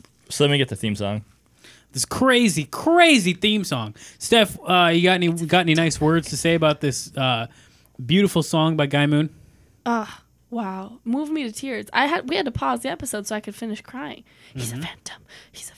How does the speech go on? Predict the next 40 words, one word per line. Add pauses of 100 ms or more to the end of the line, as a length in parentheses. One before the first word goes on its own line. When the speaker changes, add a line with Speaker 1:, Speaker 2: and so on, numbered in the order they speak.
(100)
Speaker 3:
like,
I
loved
it. (460)
And
then,
I
mean,
we
came
into
the
podcast
and
I
was
like,
"Wow,
great
tie
over,
great
song."
Whoever, (100)
whoever
wrote
this
song
to
this
podcast,
ten
out
of
ten, (160)
love
it.
Speaker 1:
It's
Anthony,
uh,